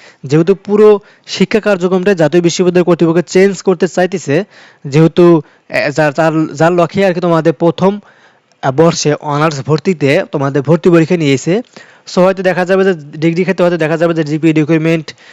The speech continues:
এইগুলো হয়তো কিছুটা হলেও চেঞ্জ করতে পারে, কিন্তু তোমাদের ভর্তি পরীক্ষা হবে না। ঠিক আছে?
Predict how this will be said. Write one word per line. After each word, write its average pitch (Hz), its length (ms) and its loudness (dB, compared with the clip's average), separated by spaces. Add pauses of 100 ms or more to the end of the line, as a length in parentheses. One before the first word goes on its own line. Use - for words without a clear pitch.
(220)
এইগুলো 202 320 2
হয়তো 185 200 0
কিছুটা 180 280 -2
হলেও 196 160 2
চেঞ্জ 190 320 0
করতে 175 220 -4
পারে, 98 160 -10
কিন্তু 190 240 -2
তোমাদের 214 260 0
ভর্তি 196 280 -2
পরীক্ষা 165 280 2
হবে 101 180 -2
না। 92 140 -10 (380)
ঠিক 190 160 0
আছে? 233 240 -2